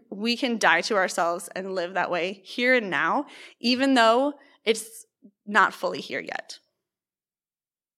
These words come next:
And all three of the readings also point to Christ as our only hope for doing this. He is the hero of these stories. He is the one who can save us from our hoarding,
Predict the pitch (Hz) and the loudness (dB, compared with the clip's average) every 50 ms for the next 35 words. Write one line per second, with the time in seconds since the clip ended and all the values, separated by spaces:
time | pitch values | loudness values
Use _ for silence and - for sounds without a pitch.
0 | _ _ _ _ _ _ _ _ _ _ _ _ _ - - - - - _ - | _ _ _ _ _ _ _ _ _ _ _ _ _ -20 -20 -20 -20 -14 _ 0
1 | 220 226 214 240 269 262 320 311 330 339 339 311 311 269 269 269 254 254 254 247 | 4 6 6 6 4 2 2 2 2 2 4 2 0 0 0 0 0 0 -2 0
2 | - - 220 233 233 - 254 240 247 - - - 226 226 226 - - - - 208 | 2 4 4 4 2 0 -2 -2 -2 -4 -6 -6 -4 -4 -4 -4 -6 -6 -8 -8
3 | - - - 185 175 180 - - - - - - - 202 196 185 - - 202 208 | -10 -4 -2 0 0 0 -2 -4 -8 -8 -6 -4 -4 -2 0 0 0 0 0 -2
4 | 220 208 180 202 180 - - - 180 180 165 147 139 - - - - - - - | -4 -2 -2 -2 -4 -4 -4 -8 -6 -6 -6 -8 -8 -10 -12 -12 -12 -12 -14 -16
5 | - _ _ _ _ _ _ _ _ _ _ _ _ _ _ _ _ _ _ _ | -18 _ _ _ _ _ _ _ _ _ _ _ _ _ _ _ _ _ _ _
6 | _ _ _ _ _ _ 262 247 254 233 233 247 233 226 262 254 - 233 208 202 | _ _ _ _ _ _ 0 0 0 0 0 -2 -2 -4 -4 -4 0 0 2 4
7 | 190 190 196 196 185 185 196 190 196 - - - 180 185 196 214 240 269 294 285 | 4 4 4 2 0 -2 -6 -8 -6 -8 -8 -6 -4 -4 -2 -2 -4 -6 -6 -8
8 | - - - - - - _ _ 240 233 247 277 269 277 320 320 269 254 254 247 | -12 -16 -20 -20 -20 -20 _ _ 0 0 0 0 2 0 0 0 2 4 4 6
9 | 247 247 262 277 269 254 - 247 220 226 - 180 190 190 190 202 214 - - 214 | 4 4 2 0 -2 -2 -2 -4 -4 -2 -4 -4 -4 -2 -2 -2 -2 -2 -4 -4
10 | 185 190 139 135 165 - - - 262 262 269 269 269 262 254 247 247 254 269 269 | -2 -2 -2 -2 -2 -4 -2 0 2 2 2 2 2 2 2 2 2 2 0 -2